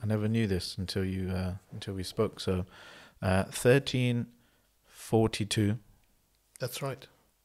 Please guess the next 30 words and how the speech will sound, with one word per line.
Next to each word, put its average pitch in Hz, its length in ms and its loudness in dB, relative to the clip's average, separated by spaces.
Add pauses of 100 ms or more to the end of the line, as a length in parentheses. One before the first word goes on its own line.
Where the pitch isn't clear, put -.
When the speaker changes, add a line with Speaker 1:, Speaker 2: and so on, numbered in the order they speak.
(220)
Speaker 1:
The, 98 380 0 (140)
uh, - 60 -10 (100)
yeah, 113 180 -4
I 104 40 -2
mean, 104 180 2
what 104 240 -2
some 104 220 0
historians 98 500 0
call 98 240 -2
the, 92 300 -4 (420)
uh, - 160 -8
the 92 180 -8
official 107 400 0
abolition 98 520 -4
of 92 100 -6
the 95 220 -6
Ottoman 92 480 -6
Caliphate. - 580 -6
Speaker 2:
Yeah. - 160 -8 (680)
Speaker 1:
So 135 400 6 (560)
the 123 120 -2
Khilafah 139 640 6
is, 117 400 2 (1000)
is 113 420 -2 (100)
often 120 340 0
described 117 680 2
as 110 220 2
a 107 60 0
system 113 680 2 (180)
set - 380 4